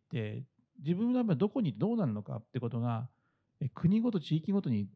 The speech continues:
相当に違う、もちろん個人ごとに違いますけど、相当に違うわけですね。で、そのズレみたいなものを把握しないと、それもさっきの話と同じですが、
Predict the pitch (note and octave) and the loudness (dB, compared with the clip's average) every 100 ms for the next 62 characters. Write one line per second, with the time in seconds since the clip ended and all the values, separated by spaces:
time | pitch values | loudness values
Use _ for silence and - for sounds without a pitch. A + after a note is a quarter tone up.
0 | _ - C#3+ F3+ A#3 - C4 B3+ A#3 G#3+ | _ -8 -2 0 0 -2 0 0 0 0
1 | E3+ B2 B2 F#3+ F#3 A3+ D#3 A#2 A#2 - | 2 2 2 4 2 2 2 4 4 4
2 | G2+ - G#3+ A3 C#4 B3+ G#3+ B3 C4 G#3+ | -2 0 -2 0 -4 -4 -2 0 -2 -2
3 | G#3 F3 - D3 D3 - _ _ _ _ | -4 -4 -6 -6 -6 -8 _ _ _ _
4 | C#3+ G3+ A#3 B3+ C3+ D#3 A#3 D4 A3+ D#3+ | -4 0 0 0 2 4 4 0 0 2
5 | A#2 A#2 C3+ A#2 G2+ D#3 - - E3+ E3+ | 2 2 4 2 2 0 0 -4 -4 -4
6 | - F3+ A#2 C#3 E3+ F#3+ F#3 F#3+ B2+ A#2 | -2 0 0 -2 0 2 2 2 2 2
7 | A2+ A2 A2 A2+ | 0 -4 -4 -4